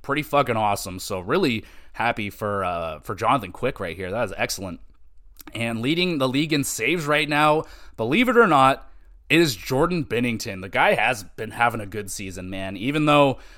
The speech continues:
the Blues haven't been good, Jordan Binnington has maybe been having the best season he's had since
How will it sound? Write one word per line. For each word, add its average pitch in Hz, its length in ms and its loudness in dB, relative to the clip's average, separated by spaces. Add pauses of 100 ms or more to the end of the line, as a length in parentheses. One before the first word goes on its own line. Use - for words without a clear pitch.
the 127 80 -2
Blues 143 340 0
haven't 160 260 2
been 165 180 -2
good, 156 420 0
Jordan 170 300 0
Binnington 127 520 -6
has 110 440 -4 (100)
maybe 123 380 -4
been 147 380 0
having 131 380 0
the 113 80 -2
best 110 280 -2
season 117 280 -4
he's 110 160 -8
had 110 260 -2
since - 400 -10